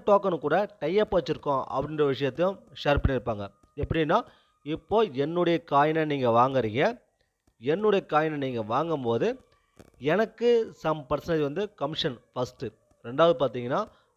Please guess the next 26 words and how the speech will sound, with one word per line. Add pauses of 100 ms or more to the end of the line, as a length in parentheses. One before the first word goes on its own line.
(120)
some (120)
coin
பாத்தீங்கன்னா (160)
burning
ஆகும் (220)
ரெண்டாவது. (680)
இது
போல (140)
ஆப்ஷன்ல (160)
விடுறது. (800)
சில
பேர்
பாத்தீங்கன்னா (260)
அவங்களுடைய (200)
சொந்த, (800)
இப்போ (100)
அவங்க
shop
வச்சிருக்காங்க, (500)
நாம (140)
அவங்களத்துல
வந்து
list
பண்றோம் (300)
அப்படின்ற
option.